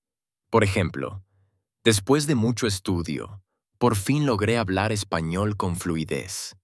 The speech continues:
Espero que estas palabras te sean muy útiles en tus conversaciones diarias. Recuerda que aprender un idioma es como la historia de nuestra independencia.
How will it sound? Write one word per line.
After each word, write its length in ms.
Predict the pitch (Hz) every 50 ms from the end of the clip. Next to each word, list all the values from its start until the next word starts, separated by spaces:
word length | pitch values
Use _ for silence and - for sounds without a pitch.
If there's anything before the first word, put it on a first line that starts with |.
| _ _ _ _ _ _ _ _ _ _
Espero 360 | - - 98 95 165 170 180 165
que 120 | 156 139
estas 280 | 135 120 - 135 117 -
palabras 500 | - 98 92 95 107 120 123 120 113 98
te 100 | - 98
sean 320 | 95 - 110 110 110 104
muy 360 | 98 98 107 131 139 104 104
útiles 520 | 110 110 101 - - 76 69 69 - - 92
en 100 | 90 87
tus 180 | 101 92 92
conversaciones 800 | - 101 95 90 90 - - 87 - - - 98 92 90 82 78
diarias. 720 | - 85 73 65 62 62 64 60 - 92 95 - - - - _ _ _ _ _ _ _ _ _ _
Recuerda 600 | - - 113 104 95 - 127 139 139 147 143 135
que 100 | 113 120
aprender 460 | 107 98 101 98 92 87 95 110 127 135
un 100 | 131 120
idioma 580 | 110 95 92 92 101 107 107 98 82 73 78
es 140 | 98 98 -
como 160 | - 123 117
la 80 | 101 90
historia 540 | 85 - - - - 107 117 123 127 123 110
de 80 | 107
nuestra 320 | 95 92 87 90 - 95 90
independencia. 1080 | 90 90 85 87 92 82 82 78 85 82 73 69 - - 65 57 - - 98 95